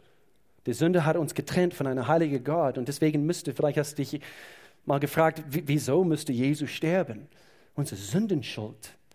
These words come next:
hat uns von einem heiligen Gott getrennt. Deswegen müsste Blut vergossen werden. Und nur Gott selbst,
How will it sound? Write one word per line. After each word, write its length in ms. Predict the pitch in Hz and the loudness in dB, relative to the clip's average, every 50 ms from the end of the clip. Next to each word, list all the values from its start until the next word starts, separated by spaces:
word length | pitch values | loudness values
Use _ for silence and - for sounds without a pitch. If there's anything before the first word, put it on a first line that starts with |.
| _ _ - | _ _ -4
hat 160 | - 165 180 | -2 -2 0
uns 140 | 175 143 - | 0 -4 -4
von 120 | - 135 | -4 -4
einem 340 | 123 117 107 107 - - - | -4 -4 -4 -6 -6 -4 -2
heiligen 340 | 185 196 196 185 156 139 - | 0 0 0 0 0 -2 -4
Gott 260 | - 147 165 160 - | -4 -6 -6 -6 -8
getrennt. 600 | - - - - 180 349 302 - - - - - _ _ _ _ _ _ - | -12 -14 -8 -4 -4 -4 -4 -4 -10 -16 -20 -20 _ _ _ _ _ _ -6
Deswegen 360 | 160 151 - 170 160 160 147 | -4 0 2 2 2 2 0
müsste 240 | 143 139 - - 117 107 110 - - - | 0 -2 -4 -6 -8 -8 -8 -12 -10 -6
Blut 340 | 131 123 135 202 214 120 - | -4 0 2 2 0 0 -4
vergossen 560 | - - 127 - 156 190 196 - 170 151 113 | -6 -8 -6 -4 -2 -4 -2 -2 -4 -2 -2
werden. 300 | 104 101 101 - - - - _ _ _ _ _ _ _ _ _ _ _ _ _ _ _ _ _ _ _ _ - | -2 -4 -4 -8 -12 -20 -20 _ _ _ _ _ _ _ _ _ _ _ _ _ _ _ _ _ _ _ _ -8
Und 80 | 120 | -4
nur 160 | 123 180 196 165 | -2 -2 -2 0
Gott 220 | 175 165 156 131 | 0 -2 -2 -2
selbst, 460 | 113 127 160 185 170 - - - - | 0 2 2 2 2 0 -4 -10 -14